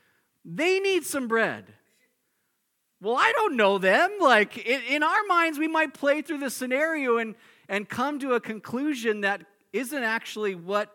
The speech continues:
is, is accurate given the, the cultural sort of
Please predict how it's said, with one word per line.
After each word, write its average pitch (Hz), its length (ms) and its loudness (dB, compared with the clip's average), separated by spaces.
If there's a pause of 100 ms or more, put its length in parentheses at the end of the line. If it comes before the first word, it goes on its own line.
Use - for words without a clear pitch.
(120)
is, 170 400 -6
is 160 160 -8
accurate 147 640 -8 (800)
given 175 400 -4
the, 156 240 -2
the 143 140 -6
cultural 156 640 -10
sort 156 320 -10
of 131 280 -10